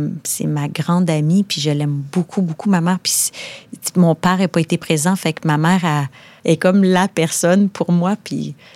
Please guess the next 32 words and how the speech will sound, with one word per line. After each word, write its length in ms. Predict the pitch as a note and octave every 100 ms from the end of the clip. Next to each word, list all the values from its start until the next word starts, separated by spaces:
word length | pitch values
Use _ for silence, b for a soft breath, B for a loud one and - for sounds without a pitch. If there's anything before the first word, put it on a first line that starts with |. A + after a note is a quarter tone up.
| B
ça 240 | - - D#3+
vient 340 | D#3 E3 F3
avec, 340 | E3 D#3 D#3 D#3+
euh, 240 | D3 D3
tu 40 | -
sais, 120 | -
je 100 | D#3+
le 80 | D#3
sais 180 | D#3 G3
qu'elle, 300 | F#3+ E3 E3
elle 120 | D3 D3+
doit 180 | D3+
se 120 | D#3+ -
sentir, 480 | D#3+ D#3 - F3+ F#3
euh, 180 | D3 C#3+ B B B B B _ _ _ _ _ _
pas 140 | - A#3
une 160 | G#3+
pression, 500 | - - D#3 - G3
parce 140 | F3+ D3+
qu'elle 140 | D#3+
dirait 280 | D#3+ D#3 D#3+
jamais 280 | D#3 D#3+ D#3
ça, 180 | - G#3
puis 160 | -
moi 200 | D#3 D#3+
non 140 | E3 D3+
plus, 160 | -
mais 180 | G#3 D#3
c'est 160 | - D#3+
juste 220 | F3 G#3
que 160 | D#3+ C#3+ B B
c'est 380 | - - F#3